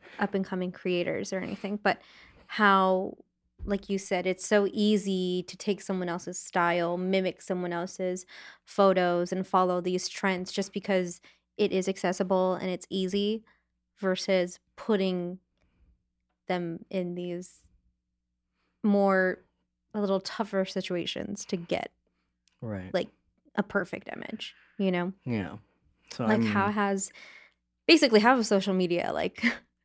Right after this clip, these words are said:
Speaker 1: <laughs>
Speaker 2: Ha.
Speaker 1: really affected the art of it?
Speaker 2: So I feel like social media has created, like you said earlier, trends.
Speaker 1: Mm-hmm.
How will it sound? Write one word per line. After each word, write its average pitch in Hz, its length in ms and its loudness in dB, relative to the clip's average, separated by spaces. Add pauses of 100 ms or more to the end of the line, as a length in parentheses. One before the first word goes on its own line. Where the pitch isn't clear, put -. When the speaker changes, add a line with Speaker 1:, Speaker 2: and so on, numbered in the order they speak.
Speaker 1:
<laughs> - 540 -4
Speaker 2:
Ha. 156 160 4
Speaker 1:
really 226 300 12
affected 190 760 6 (1300)
the 202 120 4
art - 380 2
of - 160 -4
it? - 240 -8 (1500)
Speaker 2:
So 127 640 4
I 113 120 0
feel 139 160 0
like 131 120 2
social 120 320 -2
media 107 320 0
has 104 140 -6
created, 98 580 -6
like 95 180 -8
you 104 60 -8
said 101 160 -6
earlier, 104 280 -6
trends. 110 600 -4 (320)
Speaker 1:
Mm-hmm. 190 360 -2